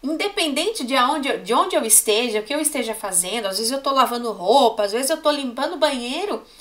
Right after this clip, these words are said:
e eu tenho uma ideia. E eu vou lá nesse grupo de WhatsApp, ou eu gravo áudio, ou eu escrevo uma mensagem, ou ela escreve apenas o título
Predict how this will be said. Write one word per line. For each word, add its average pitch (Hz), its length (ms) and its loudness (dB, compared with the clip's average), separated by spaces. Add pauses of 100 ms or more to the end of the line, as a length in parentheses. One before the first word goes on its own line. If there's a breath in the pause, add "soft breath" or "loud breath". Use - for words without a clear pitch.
e 254 80 -4
eu 294 120 -4
tenho 294 260 -6
uma 277 120 -4
ideia. 226 540 2 (420 loud breath)
E 220 60 -4
eu 233 100 4
vou 277 180 0
lá 277 340 6
nesse 440 300 6
grupo 262 280 -6
de 214 100 -2
WhatsApp, 208 760 0 (300 loud breath)
ou 269 280 8
eu 214 100 4
gravo 208 400 6
áudio, 214 460 4
ou 311 260 8
eu 277 80 4
escrevo 233 360 -2
uma 214 140 -8
mensagem, 190 720 0
ou 247 200 4
ela 294 120 4
escreve 262 400 -2
apenas 269 320 -4
o 339 80 -2
título - 680 -4